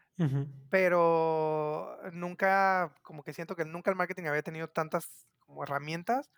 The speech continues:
Speaker 2: para conectar con, con tu consumidor como ahora.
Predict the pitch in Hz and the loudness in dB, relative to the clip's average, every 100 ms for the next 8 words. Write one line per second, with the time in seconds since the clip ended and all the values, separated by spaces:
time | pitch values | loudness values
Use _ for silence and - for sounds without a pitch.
0 | _ - 156 156 143 127 156 151 - 170 | _ 0 0 0 -4 0 2 2 0 0
1 | 156 143 135 _ _ _ - 160 147 135 | 0 -6 -14 _ _ _ -4 -4 -4 -10
2 | 160 151 143 143 139 160 185 - 147 127 | -8 -8 -8 -4 0 0 0 -6 -2 2
3 | 156 381 | 4 4